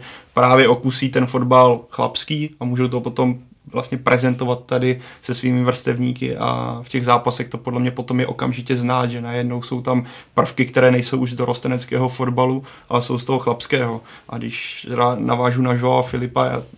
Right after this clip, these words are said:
nebo Felipeho, posledně jsme to tady řešili, kdy tady byl, myslím, Dominik Rodinger, jestli se, eh, nepletu. Takže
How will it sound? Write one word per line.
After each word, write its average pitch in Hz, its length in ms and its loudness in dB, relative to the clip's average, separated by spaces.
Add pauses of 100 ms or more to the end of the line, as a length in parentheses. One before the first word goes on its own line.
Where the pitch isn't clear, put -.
(260)
nebo 123 180 -4
Felipeho, 127 640 0 (360)
posledně 127 360 0
jsme 127 120 -4
to 127 100 -2
tady 127 200 0
řešili, 123 380 -4
kdy 113 120 -10
tady 120 220 -8
byl, 117 400 -6
myslím, 117 360 -8
Dominik 120 340 -6
Rodinger, 123 500 -4
jestli 123 180 -10
se, - 140 -14 (140)
eh, 117 420 -6
nepletu. 127 600 0 (420)
Takže 123 400 4